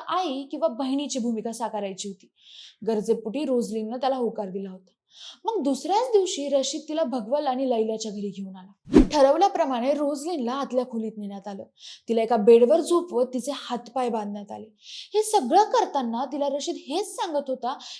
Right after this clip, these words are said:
की हा सगळा फक्त फिल्मचा भाग आहे. हातपाय बांधून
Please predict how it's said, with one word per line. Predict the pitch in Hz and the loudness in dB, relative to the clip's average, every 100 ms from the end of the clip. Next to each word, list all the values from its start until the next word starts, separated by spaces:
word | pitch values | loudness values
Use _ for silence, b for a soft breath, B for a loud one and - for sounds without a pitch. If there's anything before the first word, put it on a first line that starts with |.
| - | -2
की | |
हा | 466 523 508 494 | -2 -2 -2 -4
सगळा | 415 440 539 539 | 0 0 0 -2
फक्त | 480 - 494 427 | -4 2 2 4
फिल्मचा | 403 349 311 | 0 2 -2
भाग | 254 233 | -2 -4
आहे. | 208 208 B B B - | -6 -10 B B B -2
हातपाय | 220 220 294 285 | -2 2 2 4
बांधून | 285 269 269 | 2 0 -4